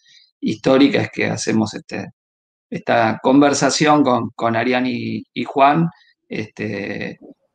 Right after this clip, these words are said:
eh, a partir, digo, de, de algo que,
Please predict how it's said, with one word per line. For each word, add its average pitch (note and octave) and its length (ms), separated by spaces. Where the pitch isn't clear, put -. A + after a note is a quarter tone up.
eh, G#2 640
a - 160
partir, A#2 340
digo, C#3+ 200
de, B2 180
de A2+ 120
algo B2 240
que, G2+ 240